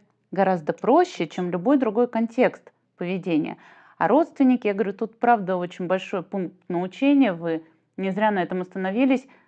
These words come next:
Если родственник не понимает, что не надо пытаться объяснить пациенту что-то, если он этого не понимает, он начинает заводиться, раздражаться, и кажется, что пациент специально его не понимает. И вот умение научить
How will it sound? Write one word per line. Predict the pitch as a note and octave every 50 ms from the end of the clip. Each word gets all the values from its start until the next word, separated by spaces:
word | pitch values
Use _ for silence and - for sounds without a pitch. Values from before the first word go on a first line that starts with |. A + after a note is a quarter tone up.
| _ _ - -
Если | - F#3 G#3+ A#3 A3+ A3 A3
родственник | G#3+ A#3+ A#3 A#3 - G3+ F#3+ -
не | G#3 G3+
понимает, | G3 - G#3+ G#3+ A3+ A3+ A3+ G3+
что | A3 - F#3
не | F#3+ G3 G3+
надо | A3 A#3 G#3 F#3
пытаться | - - F#3 - G3+ F#3+ F#3+ - - F3
объяснить | D#3+ E3 F3+ F3 - G#3 G3 F3+ -
пациенту | - E3 - - - F3 E3+ D#3+ D3+ - D#3
что-то, | - - - F#3+ F3 F3 F3
если | D#3+ D#3+ E3 D#3+ - - F3+
он | F3 F3
этого | F3 E3+ F3 D#3+ D#3+
не | E3+ E3+ E3+
понимает, | E3+ - F#3 F#3 F#3 F#3 G#3 B3+ D4+ D#4+ C4+ F#3+ - - - - _ - - - _ _
он | - F#3+
начинает | G3 G3+ G3+ - - A3+ A3+ A3 G#3 -
заводиться, | - G3+ F#3+ G#3 A3+ G#3 A#3 C#4 D#4 D4+ - - G3+
раздражаться, | F3+ F#3+ F#3+ F3+ - F#3+ A3 A3 A3 C4+ D4 D4 C#4+ - - G#3+
и |
кажется, | G3+ - A3+ A#3+ A#3+ A#3+ A#3 - G#3+
что | G#3+ - - G3
пациент | - A#3 - - B3+ A#3+ A#3+ G3+ E3+ -
специально | - - _ - A#3 A3+ - - B3 A#3+ A#3+ A3+ G#3+ G#3+
его | G#3+ G#3 F#3 A3
не | A3 G#3 G3+
понимает. | G3 - G3 G3 G3+ G#3 A3+ C4 D#4 E4+ D4 A3 - - - - - - _ _
И | -
вот | F3+ G3 G#3+ - - - -
умение | G#3 A3+ A#3 A#3+ B3 A#3 G#3+ F#3+ F#3
научить | F#3 F3+ F#3 F#3 F#3+ F#3+ - - - C#4 D4+ E4 - -